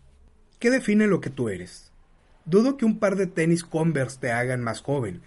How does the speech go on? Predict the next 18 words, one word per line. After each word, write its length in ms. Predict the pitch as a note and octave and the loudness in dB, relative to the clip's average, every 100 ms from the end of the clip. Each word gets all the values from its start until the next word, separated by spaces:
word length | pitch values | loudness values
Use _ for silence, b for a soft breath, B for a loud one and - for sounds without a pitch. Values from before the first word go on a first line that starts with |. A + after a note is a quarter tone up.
| b - | b -6
De 160 | A#2+ | -4
hecho, 220 | B2+ F3 | -4 -4
los 180 | D3+ C3+ | -4 -4
tenis 260 | C3+ B2+ C3 | -4 -4 -4
Converse 560 | - C3 B2+ A#2 - | -4 -4 -4 -6 -6
ni 140 | C#3 C3 | -4 -2
siquiera 640 | C3+ - B2+ B2 B2 A2 | -4 -10 -6 -4 -4 -6
los 200 | F#2+ F#2+ | -12 -14
jóvenes 640 | - G#2 G2+ F#2+ F2+ - - - | -12 -10 -8 -10 -12 -14 -18 -14
los 280 | G2+ - | -12 -10
usan 300 | A#2 - A2 | -10 -8 -10
en 80 | F#2+ | -10
este 240 | F2 - G2 | -12 -14 -12
momento. 540 | G#2+ C3+ C3+ G#2+ - b b b b _ - _ _ _ _ | -6 -6 -6 -12 -18 b b b b _ -20 _ _ _ _
Sin 240 | - C#3 | -8 -4
embargo, 480 | A2+ B2 E3 A2 G2+ - _ _ _ _ _ _ - | -2 0 0 0 -6 -14 _ _ _ _ _ _ -16
al 160 | - F3 | -14 -12
usarlos, 720 | - C3+ C3+ F#2+ E2+ - | -4 -2 -2 -6 -12 -18